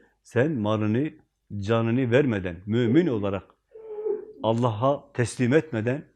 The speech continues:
Allah yolunda sarf etmeden cenneti alamıyorsun diyor Allah. Allah böyle söylüyor. Bizim alim dediğimiz ya da kendini alim zannedenler ne diyor?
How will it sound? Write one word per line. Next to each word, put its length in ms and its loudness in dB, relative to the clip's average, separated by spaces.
Allah 300 0
yolunda 320 0
sarf 280 -6
etmeden 400 -2
cenneti 460 4
alamıyorsun 580 2
diyor 120 -2
Allah. 280 -6
Allah 260 4
böyle 220 6
söylüyor. 440 0
Bizim 680 -4
alim 340 2
dediğimiz 680 -4
ya 80 0
da 60 0
kendini 260 -4
alim 320 2
zannedenler 540 0
ne 180 -2
diyor? 220 -4